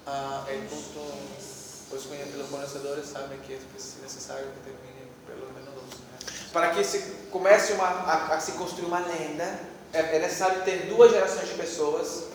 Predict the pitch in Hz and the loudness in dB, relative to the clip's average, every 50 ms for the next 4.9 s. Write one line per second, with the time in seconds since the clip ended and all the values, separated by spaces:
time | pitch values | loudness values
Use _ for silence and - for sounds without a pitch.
0 | - - 139 131 123 - 180 175 175 160 - - - 143 143 147 - - 147 147 | -10 -6 -4 -2 0 0 0 0 0 -2 -2 0 2 4 4 4 6 8 12 12
1 | 147 143 123 120 120 117 - - - - - - - - - - - 156 151 156 | 12 12 12 8 4 0 -4 -6 -8 -10 -12 -12 -14 -14 -12 -8 -6 -4 -2 0
2 | 170 190 214 208 - - - - - 147 156 165 170 180 190 202 208 190 190 - | 0 0 0 0 -2 -6 -8 -8 -4 -2 0 0 2 2 4 2 2 2 0 -2
3 | 139 - - - 156 156 151 156 151 151 143 151 156 151 - - 151 156 147 147 | -4 -4 -4 -2 0 2 2 2 2 0 0 0 0 -2 -4 -4 -4 -4 -4 -4
4 | - - - 170 170 180 175 170 160 165 160 - - 139 - - - | -6 -6 -8 -6 -6 -6 -6 -4 -6 -6 -8 -8 -10 -12 -12 -14 -14